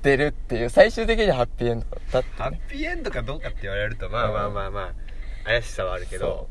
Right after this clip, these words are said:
Speaker 1: そう。
Speaker 2: うん。
Speaker 1: っていうね、この苦難の連続の教育実習だったっていうね、思い出を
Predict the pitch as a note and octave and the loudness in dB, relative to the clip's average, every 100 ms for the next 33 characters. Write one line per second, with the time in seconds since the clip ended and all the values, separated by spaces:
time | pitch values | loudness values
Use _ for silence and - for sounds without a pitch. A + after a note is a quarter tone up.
0 | - - - - - - - - - - | -8 -8 -8 -8 -8 -8 -8 -8 -6 2
1 | D3 D#3+ F3+ C3 B2 - A3 A3 E3 A2 | 4 4 0 0 -2 0 6 6 6 2
2 | C3+ E3 F#3 G3+ A#3 A3 - - - - | 0 0 -2 0 2 2 0 -8 -8 -8
3 | - C#3 C#3+ A#2+ D3+ E3+ - C#3+ B2+ C3 | -2 0 0 0 -2 -2 -2 0 2 0
4 | - F3+ - C#3+ D3 D#3 - B2+ D#3 E3 | 2 2 2 0 0 -2 -2 2 4 8
5 | F3 | 6